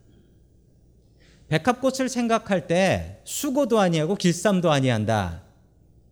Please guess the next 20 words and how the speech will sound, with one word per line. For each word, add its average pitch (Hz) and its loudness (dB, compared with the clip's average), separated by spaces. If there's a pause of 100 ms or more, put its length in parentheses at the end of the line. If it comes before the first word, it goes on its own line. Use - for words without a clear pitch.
(280)
이 143 2
말에 214 4
또 240 2
오해들을 151 4
하세요. 101 -4 (400)
백합꽃이 185 0
논다라는 185 0
이야기로 135 -2
들리시죠? 107 -4 (1400)
여러분 156 2
인생에 160 2
꽃 208 -6
한번 202 0
피워보셨습니까? 147 -4 (1000)
못 117 -6
피워보셨죠? 139 -2 (1800)
백합꽃이 190 0
어떻게 165 2
꽃을 170 -2
피웁니까? 101 -6